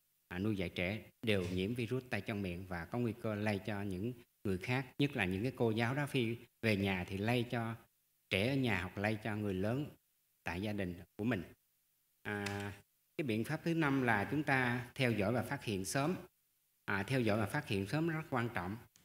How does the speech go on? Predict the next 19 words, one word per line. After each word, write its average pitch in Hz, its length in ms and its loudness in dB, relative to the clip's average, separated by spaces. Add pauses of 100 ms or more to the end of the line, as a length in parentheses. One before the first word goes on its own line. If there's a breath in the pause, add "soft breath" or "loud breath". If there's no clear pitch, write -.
(120)
Tránh 170 180 2
trường 143 120 0
hợp 104 240 0
là 92 340 -2
khi 127 140 4
mà 113 180 2
trẻ 98 300 0
có 147 160 -2
những 151 220 0
biểu 113 120 0
hiện 101 300 -2
co 120 220 -4
giật, 110 220 2 (680)
à, 82 460 -8
những 123 180 0
biểu 113 100 2
hiện 107 300 0
bất 143 160 -6
thường, 107 380 0